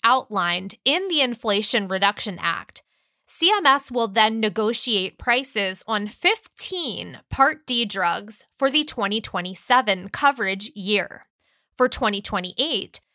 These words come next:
C M S will negotiate prices on fifteen Part D or Part B drugs.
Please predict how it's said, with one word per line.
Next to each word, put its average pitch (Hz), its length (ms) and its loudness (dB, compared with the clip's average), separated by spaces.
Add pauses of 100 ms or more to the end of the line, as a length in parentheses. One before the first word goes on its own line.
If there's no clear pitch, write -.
(180)
C 302 240 4
M 359 140 2
S 233 200 2
will 240 140 0
negotiate 208 800 -2
prices 190 560 -2
on 202 160 -4
fifteen 247 880 -2 (100)
Part 208 440 -2
D 254 460 2 (200)
or 392 400 0 (100)
Part 294 380 0 (240)
B 262 460 -2 (100)
drugs. - 640 -4